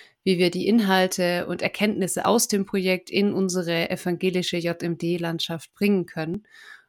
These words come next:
Und dafür gibt es zum Beispiel auch diesen Podcast hier. Mir macht es im Projekt besonders viel Spaß, gemeinsam mit KollegInnen aus ganz Deutschland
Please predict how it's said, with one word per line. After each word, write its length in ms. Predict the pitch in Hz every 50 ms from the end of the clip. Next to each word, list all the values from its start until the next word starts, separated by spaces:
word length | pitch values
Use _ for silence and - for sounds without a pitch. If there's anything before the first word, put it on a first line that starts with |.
| _ _ _
Und 420 | - 165 160 156 - - - - -
dafür 340 | 160 160 156 - - 170 160
gibt 220 | 156 - 165 -
es 160 | - 156 - -
zum 160 | - 170 165
Beispiel 380 | - - 160 - - - -
auch 140 | 156 - 143
diesen 280 | - - 208 196 226 220
Podcast 520 | - 196 - _ - - 160 147 - -
hier. 260 | - 165 151 151 156 - _ _ _ _ _ _ _ _ _
Mir 140 | - 175 185
macht 280 | 190 196 190 - -
es 100 | 208 -
im 180 | - - 208 202
Projekt 460 | 196 - 196 180 175 185 185 - _
besonders 420 | - 180 - 185 202 226 226 214 -
viel 220 | - - 202 196
Spaß, 480 | - - - 175 175 175 190 - - -
gemeinsam 680 | 196 185 185 185 185 196 208 208 185 196 190 185 185 180
mit 200 | 180 175 - -
KollegInnen 680 | - 190 185 180 196 208 214 - 185 190 208 202 202 185
aus 340 | - 170 175 175 - -
ganz 300 | - 175 170 175 170 -
Deutschland 640 | - 170 180 214 208 - - 190 190 190 196 190 -